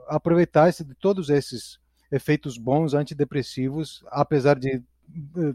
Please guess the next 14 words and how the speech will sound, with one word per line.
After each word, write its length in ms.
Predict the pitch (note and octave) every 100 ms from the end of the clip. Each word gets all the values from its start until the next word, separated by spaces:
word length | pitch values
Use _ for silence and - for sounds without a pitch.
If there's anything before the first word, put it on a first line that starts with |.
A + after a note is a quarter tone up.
| -
ter 160 | C#3+
que 100 | -
entrar 220 | C3+ C#3
na 100 | C#3+
clínica, 460 | B2+ B2+ C3+ C3 C3
passar 300 | - A#2 A#2+
três, 280 | - C3 B2+
quatro 360 | C3 C3 -
horas. 340 | A2+ G2 F#2+ F#2+
Então, 280 | G#2 B2+ C#3+ _ _ _ _ -
existem 560 | D3+ D#3+ C3+ D#3 -
algumas 320 | C3+ B2 C3+ -
substâncias 680 | B2 - C3 C3 C3 A2
assim, 400 | A#2 - - B2+